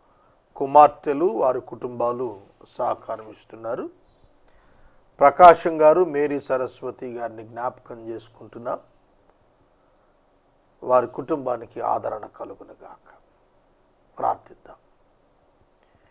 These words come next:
మమ్మను మిక్కిలిగా ప్రేమిస్తోన్న మా ప్రియ తండ్రి, మీకు వందనాలు. మీ బిడ్డలు ప్రకాశం గారు, సరస్వతి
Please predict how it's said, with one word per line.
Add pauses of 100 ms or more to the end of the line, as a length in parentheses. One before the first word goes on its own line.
(720)
మమ్మను
మిక్కిలిగా
ప్రేమిస్తోన్న
మా
ప్రియ
తండ్రి,
మీకు
వందనాలు. (1300)
మీ (1400)
బిడ్డలు (360)
ప్రకాశం
గారు,
సరస్వతి